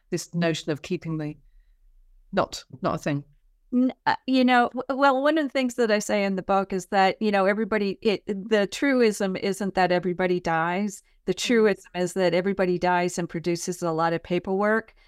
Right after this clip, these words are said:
Speaker 2: So
Speaker 1: Mm-hmm.
Speaker 2: being able to, s-, except when northern
Speaker 1: Mm-hmm.
Speaker 2: soldiers were bringing bodies back during World War Two, and to a s-, lesser extent, World War One, um,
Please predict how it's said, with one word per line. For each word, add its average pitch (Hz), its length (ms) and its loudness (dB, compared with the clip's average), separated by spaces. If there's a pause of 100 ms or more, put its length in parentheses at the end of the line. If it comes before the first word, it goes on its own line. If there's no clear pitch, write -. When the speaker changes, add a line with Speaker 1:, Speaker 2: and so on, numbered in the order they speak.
(200)
Speaker 2:
So - 180 0
Speaker 1:
Mm-hmm. 185 80 0
Speaker 2:
being 240 280 2 (120)
able 226 340 2
to, - 140 -6
s-, - 440 -10
except - 600 0
when 220 500 0
northern 208 400 0
Speaker 1:
Mm-hmm. 190 140 -8
Speaker 2:
soldiers - 480 -2
were 196 100 0
bringing 185 420 0
bodies 180 400 2
back 180 560 0 (100)
during 175 280 -2
World 175 320 0
War 180 100 -6 (120)
Two, 160 480 0 (160)
and 226 360 2 (260)
to 247 120 2
a 226 40 6
s-, 202 180 -2
lesser 220 360 2
extent, 175 380 -4
World 175 240 0
War 170 200 0
One, 165 380 -2 (500)
um, 185 440 2